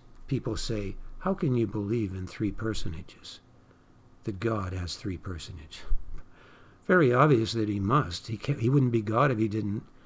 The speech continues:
have three personages, because he must occupy the three ultimate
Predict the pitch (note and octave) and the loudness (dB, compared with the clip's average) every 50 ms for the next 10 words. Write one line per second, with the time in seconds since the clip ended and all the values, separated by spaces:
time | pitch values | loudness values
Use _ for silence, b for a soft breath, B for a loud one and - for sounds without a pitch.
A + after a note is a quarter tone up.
0 | B B B B B B B B B - - - - - - - - B2+ A#2+ G2+ | B B B B B B B B B -20 -20 -20 -20 -20 -10 -4 -2 0 0 0
1 | G2 - - A2+ A2 G2+ F#2+ - G#2+ G#2 F#2+ - G#2 F2+ F2 E2+ - F#2+ F2 D#2+ | -2 -4 -4 -2 -2 0 0 0 -2 -2 -2 -2 -4 -4 -4 -6 -10 -10 -12 -10
2 | - - G2 - - C3 C3 B2+ A#2 G#2+ - - A#2+ A2+ G#2+ G#2+ A2+ A2+ G#2 - | -8 -8 -6 -2 0 6 8 8 8 8 4 0 -2 0 2 2 2 0 -2 -2
3 | - - G#2 G#2+ - - A2+ - - G2 G2 G2 G2+ - - - A#2+ G#2+ G2 G2+ | -4 -4 -4 -4 -4 -6 -8 -6 -6 -6 -6 -6 -6 -8 -6 -4 -2 -2 -2 -2
4 | G2+ - G2 F#2 G2 - | -4 -6 -8 -8 -8 -10